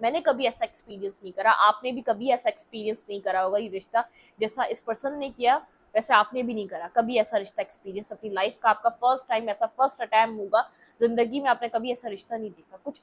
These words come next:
एडवेंचरस था, बहुत कुछ सीखने को, बहुत कुछ जानने को एक दूसरे से मिला, जैसे एक टीचिंग जर्नी भी रही और बहुत कुछ दुनिया को भी समझा आप लोगों ने एक दूसरे के बीच होते हुए भी, कि दुनिया किस किस तरीके का किरदार अदा कर सकती है आपके रिश्ते में,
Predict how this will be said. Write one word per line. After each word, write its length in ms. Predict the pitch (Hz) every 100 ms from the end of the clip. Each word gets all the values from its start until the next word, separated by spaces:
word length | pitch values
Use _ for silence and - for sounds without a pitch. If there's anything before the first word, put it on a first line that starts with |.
| 226
एडवेंचरस 600 | 220 214 226 240 262 -
था, 280 | 185 160 _ _ -
बहुत 280 | 214 247 -
कुछ 180 | 311 -
सीखने 400 | - 240 254 247
को, 120 | 262
बहुत 300 | 220 233 262
कुछ 100 | 277
जानने 420 | 226 208 202 220 226
को 120 | 240
एक 100 | 214
दूसरे 260 | 196 220
से 120 | 233 233
मिला, 240 | 196 214 - - _
जैसे 180 | 214 240
एक 100 | 269 _
टीचिंग 400 | 277 262 285 311 - _
जर्नी 320 | 226 233 247 254
भी 120 | 269
रही 360 | 226 226 247 - _ _ 214
और 100 | 220
बहुत 320 | 226 285 -
कुछ 260 | 277 - -
दुनिया 300 | 247 262 311
को 140 | 320
भी 80 | 277
समझा 380 | 277 220 196 202
आप 360 | 214 196 214 220
लोगों 180 | 214
ने 60 | 233
एक 100 | 226
दूसरे 240 | 214 -
के 120 | 220 233
बीच 240 | 220 -
होते 220 | 214 196 220
हुए 160 | 185
भी, 220 | 165 - - _ _ _ -
कि 300 | 254 254 247 -
दुनिया 280 | 247 254 269
किस 220 | 285 -
किस 300 | 269 269 -
तरीके 320 | 233 226 240
का 120 | 247
किरदार 440 | - 220 208 208 214
अदा 180 | 196 202
कर 160 | 214
सकती 380 | 208 214 - 214
है 40 |
आपके 200 | 208 -
रिश्ते 320 | 190 185 - 175
में, 140 | -